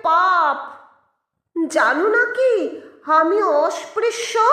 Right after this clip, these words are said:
মহতা গান্ধীজির শিষ্য? আমার মাংস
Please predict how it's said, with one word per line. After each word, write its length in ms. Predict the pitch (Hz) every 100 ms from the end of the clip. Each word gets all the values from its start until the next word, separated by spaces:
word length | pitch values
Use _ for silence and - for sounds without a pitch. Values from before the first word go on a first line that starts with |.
| 640 - - - _ _ _ 285
মহতা 680 | 302 320 311 427 - 427 427
গান্ধীজির 840 | 320 320 349 359 440 415 453 453
শিষ্য? 640 | - - 415 427 - 392 381 302 262 - - - _ _ _ _ _ _ _ _
আমার 560 | - 208 175 147 202 440
মাংস 600 | 320 233 226 247 240